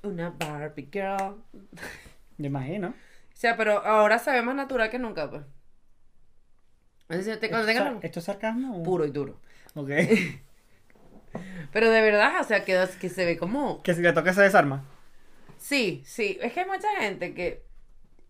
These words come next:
Speaker 1: por ejemplo, el papá de las Kardashian.
Speaker 2: Mm, él pasó un poquito como de "quiero verme como una muñeca" a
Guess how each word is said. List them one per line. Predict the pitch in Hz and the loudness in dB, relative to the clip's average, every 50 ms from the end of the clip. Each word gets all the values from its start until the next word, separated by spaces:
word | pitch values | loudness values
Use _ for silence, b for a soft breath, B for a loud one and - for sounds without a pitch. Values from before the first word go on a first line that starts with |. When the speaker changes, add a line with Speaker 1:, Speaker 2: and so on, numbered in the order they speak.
| _ - | _ -4
Speaker 1:
por | - 247 247 | 0 2 4
ejemplo, | 269 262 247 - 233 | 6 4 4 2 0
el | 226 220 | -2 0
papá | 240 233 233 240 240 277 | 0 2 6 6 6 6
de | 302 | 6
las | 302 294 | 2 -2
Kardashian. | - 208 180 160 156 143 131 - - - - _ _ _ _ _ - _ - _ _ _ _ _ - - _ _ - - _ _ _ _ _ _ _ _ _ _ _ _ _ _ _ _ _ - _ - | 0 -2 0 0 -2 -4 -6 -8 -16 -20 -20 _ _ _ _ _ -20 _ -20 _ _ _ _ _ -20 -20 _ _ -20 -20 _ _ _ _ _ _ _ _ _ _ _ _ _ _ _ _ _ -20 _ -14
Speaker 2:
Mm, | 156 147 147 147 151 156 156 165 160 180 175 - _ b b b b b b b b | -10 -10 -8 -10 -10 -12 -16 -20 -20 -20 -20 -20 _ b b b b b b b b
él | - 185 185 190 | -4 -2 -2 0
pasó | 196 247 240 - - 262 | 0 0 -2 2 2 2
un | 262 247 | 2 2
poquito | 277 269 - 285 254 277 277 | 0 0 -2 2 0 2 2
como | 294 277 254 247 233 214 | 2 2 2 4 4 4
de | 208 202 196 196 175 170 - | 4 4 4 4 2 0 -2
"quiero | 196 190 196 208 | 0 2 4 4
verme | 220 233 233 240 254 | 4 4 4 2 2
como | 254 240 214 202 | 2 2 2 2
una | 190 202 | 2 2
muñeca" | 214 214 208 196 190 202 214 214 247 247 247 220 - - | 2 2 2 2 2 2 2 2 2 2 2 2 0 0
a | 175 180 180 175 175 175 175 175 170 170 - | 2 2 4 4 4 2 2 0 0 -4 -6